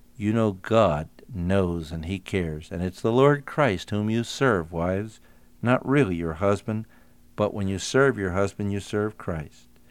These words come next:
Charm, no, that isn't gonna do it. Beauty, no, it passes. These things are deceitful. You think you've got something going there? No.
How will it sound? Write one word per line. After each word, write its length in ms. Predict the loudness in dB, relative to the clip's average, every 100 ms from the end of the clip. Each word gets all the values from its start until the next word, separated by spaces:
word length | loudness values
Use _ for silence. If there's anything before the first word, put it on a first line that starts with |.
| -20 -20 -20 -20 -16 4
Charm, 540 | 10 12 10 6 -4 -4
no, 320 | 2 4 6
that 180 | 6 4
isn't 200 | 2 -2
gonna 180 | -6 -6
do 240 | -4 -4
it. 100 | -6 -12 _ _
Beauty, 480 | 8 8 8 4 -8 -14 -4
no, 340 | 2 4 4
it 160 | 2 -2
passes. 680 | -2 0 0 -6 -14 -16 -6
These 240 | -4 -2
things 280 | -2 -2 -2
are 40 |
deceitful. 680 | -4 -6 -6 -4 -6 -6 -8
You 140 | -6 -6
think 280 | -4 -4 -4
you've 140 | -2
got 240 | 0 0
something 380 | 0 -2 -2 -2
going 240 | 2 2 2
there? 160 | 0
No. 340 | 0 0 0